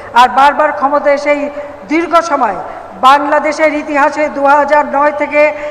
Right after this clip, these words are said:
এই চব্বিশ পর্যন্ত গণতান্ত্রিক ধারা অব্যাহত আছে। আর গণতান্ত্রিক ধারা অব্যাহত আছে বলেই আজকে আর্থসামাজিকভাবে বাংলাদেশ এগিয়ে যাচ্ছে,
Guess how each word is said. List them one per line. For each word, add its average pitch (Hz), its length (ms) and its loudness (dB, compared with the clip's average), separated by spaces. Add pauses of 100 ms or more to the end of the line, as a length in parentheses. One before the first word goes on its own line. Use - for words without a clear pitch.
এই 269 120 0
চব্বিশ 294 500 0
পর্যন্ত 277 440 0 (400)
গণতান্ত্রিক 294 840 2
ধারা 285 380 4
অব্যাহত 302 720 4
আছে। 254 400 2 (500)
আর 254 160 4
গণতান্ত্রিক 339 680 2
ধারা 294 240 4
অব্যাহত 320 280 0
আছে 294 460 0
বলেই 302 460 2 (280)
আজকে 294 240 0
আর্থসামাজিকভাবে 269 1200 -2 (380)
বাংলাদেশ 254 540 0
এগিয়ে 240 340 -6
যাচ্ছে, 220 400 -6